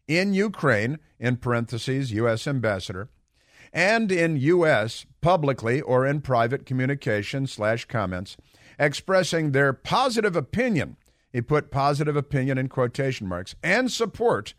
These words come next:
of Nikolai slash Burisma to the highest level of decision makers here in Ukraine, President of Ukraine, President, Chief of Staff,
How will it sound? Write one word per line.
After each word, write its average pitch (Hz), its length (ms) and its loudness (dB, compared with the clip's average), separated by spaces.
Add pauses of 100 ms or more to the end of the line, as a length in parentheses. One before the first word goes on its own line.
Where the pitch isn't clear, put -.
(260)
of 165 220 4
Nikolai 156 640 0
slash 113 520 -2
Burisma 123 640 -4 (480)
to 160 120 0
the 151 160 4
highest 233 480 2
level 175 400 2
of 139 180 2
decision 156 540 0
makers 110 520 -2 (240)
here 165 280 4
in 160 120 2
Ukraine, 170 640 0 (760)
President 151 560 2
of 139 100 0
Ukraine, 147 640 0 (260)
President, 139 540 0
Chief 127 320 -2
of 104 140 -4
Staff, 135 600 2